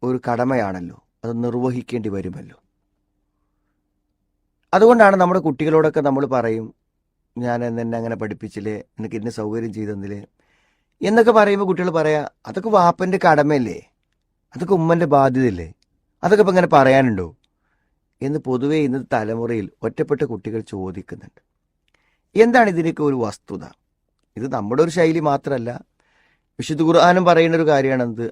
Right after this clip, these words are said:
"അനിഷ്കുർ ലി വലിവാലിദൈക്", എനിക്കും നിന്റെ മാതാപിതാക്കും നീ നന്ദി ചെയ്യണം, ചെയ്തു തന്നതിനുള്ളൊരു കടപ്പാടും നന്ദിയും കാണണം എന്നാണ്. അല്ലാതെ "ഇതൊക്കെ നിങ്ങൾ ചെയ്തു തരേണ്ട ബാധ്യതയല്ലേ"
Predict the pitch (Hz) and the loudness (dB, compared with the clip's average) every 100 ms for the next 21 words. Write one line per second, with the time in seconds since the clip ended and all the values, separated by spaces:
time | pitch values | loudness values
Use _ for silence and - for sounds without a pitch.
0 | - 120 120 - 120 117 113 110 104 98 | -6 -6 -6 -6 -6 -4 -2 -2 -4 -6
1 | 92 90 - - _ _ _ 107 113 117 | -8 -14 -18 -20 _ _ _ -8 -8 -6
2 | 139 123 117 113 110 110 117 113 113 107 | -4 -4 -2 -2 -2 0 -2 0 -4 -4
3 | 113 117 110 117 143 190 135 98 85 78 | -6 -4 -2 0 0 0 -2 -4 -8 -16
4 | _ _ _ _ _ _ _ _ _ _ | _ _ _ _ _ _ _ _ _ _
5 | - 117 170 196 160 165 156 151 156 147 | -4 -2 4 4 4 2 2 0 2 2
6 | 123 - 139 143 131 123 139 131 123 117 | 2 2 2 2 -2 0 0 2 2 0
7 | 110 120 123 101 - _ _ _ _ - | -2 -2 -2 -4 -10 _ _ _ _ -6
8 | 117 120 117 127 147 117 - _ _ - | -4 -2 -2 2 4 4 -2 _ _ -2
9 | 123 139 151 147 143 139 143 131 131 135 | 0 2 2 4 4 4 4 4 4 4
10 | 139 123 | 2 2